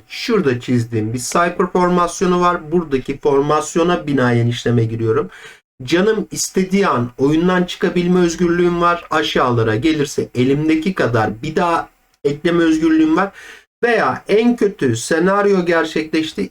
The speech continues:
İstediğim an oyundan çıkabilme rüs-, lüksüm var. Arkadaşlar yapıyı izliyorum.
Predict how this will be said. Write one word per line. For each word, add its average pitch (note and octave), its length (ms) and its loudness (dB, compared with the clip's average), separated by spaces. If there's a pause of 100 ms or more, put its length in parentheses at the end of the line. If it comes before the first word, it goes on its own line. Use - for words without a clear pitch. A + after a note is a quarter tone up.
İstediğim G3 720 0
an F#3+ 220 0 (200)
oyundan D#3 560 0 (160)
çıkabilme B2 960 0
rüs-, G2+ 320 -6 (240)
lüksüm A#2+ 440 -2
var. G#3+ 160 -10
Arkadaşlar F3 580 0
yapıyı F3 460 0
izliyorum. B2+ 540 -2